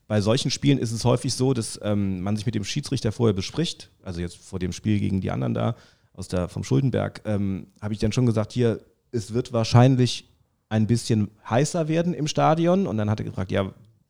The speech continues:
was ist denn geplant?" Und ich sagte, "Das weiß ich natürlich nicht, aber ich gehe mal davon aus." So. Und, ähm, dann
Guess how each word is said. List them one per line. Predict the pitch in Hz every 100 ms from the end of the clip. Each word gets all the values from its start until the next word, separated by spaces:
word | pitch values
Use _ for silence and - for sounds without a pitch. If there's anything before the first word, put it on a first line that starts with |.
| -
was | 104
ist | 110
denn | 113 104
geplant?" | - 107 131 180
Und |
ich | 95
sagte, | 92
"Das | 87
weiß | - 110
ich | 147
natürlich | 143 156 156
nicht, | 185 185 - _ _ _
aber | 104 107
ich | -
gehe | 113 127
mal | 143 135
davon | 131 117 139 131
aus." | 123 165 110 - _ _ _
So. | - 95 - - _ _ _ -
Und, | 113 107 -
ähm, | 101 104 101 95
dann | 101 104